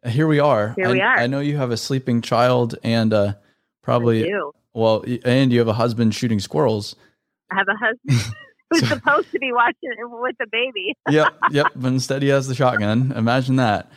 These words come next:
Speaker 1: Uh, so I, I know you gotta get back to your life, but is there anything else you wanted to touch on before we wrap up here?
Speaker 2: Well, do you feel like I, I've answered, I've brought out the mystery of what, what Missy Sherber does? Do you feel like we accomplished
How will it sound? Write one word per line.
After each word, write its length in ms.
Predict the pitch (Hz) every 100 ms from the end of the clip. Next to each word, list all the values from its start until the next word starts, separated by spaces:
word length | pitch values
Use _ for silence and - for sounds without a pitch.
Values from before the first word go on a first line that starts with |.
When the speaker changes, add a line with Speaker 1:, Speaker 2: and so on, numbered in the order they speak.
| - _ _ -
Speaker 1:
Uh, 360 | - - -
so 240 | - 151 127
I, 300 | 131 139 131
I 20 |
know 140 | 143
you 180 | 139 127
gotta 300 | 123 117 110
get 300 | 98 147 123
back 220 | 117 120
to 80 | -
your 100 | 104
life, 360 | 101 110 104 -
but 180 | 110 101
is 140 | 123
there 140 | 139
anything 360 | 160 190 185 160
else 240 | 151 135
you 80 | 131
wanted 220 | 123 127 113
to 60 |
touch 260 | - 107 110
on 200 | 113 113
before 240 | 98 113
we 60 | 110
wrap 240 | 104 104
up 140 | 107 101
here? 220 | 107 117 _ _ _ _ _ _ _ _
Speaker 2:
Well, 240 | 202 208 247
do 140 | 208
you 240 | 196 202 302 -
feel 240 | 208 196
like 240 | 185 175 -
I, 160 | 175 160 -
I've 180 | 175 175 180
answered, 460 | 170 170 - 180 160
I've 180 | 160 175 _ _ _ _ _
brought 320 | - 180 170 165 165
out 160 | 165 -
the 60 | 175
mystery 540 | 170 165 _ 170 160 143
of 60 | -
what, 320 | 156 156 139 - _ _
what 180 | - 151 156
Missy 320 | 147 - 143 -
Sherber 240 | 139 143
does? 200 | 147 139
Do 60 | - -
you 80 | 139 -
feel 100 | 147
like 160 | 143 _ _ -
we 340 | 151 143 120
accomplished 560 | 147 - 131 135 131 -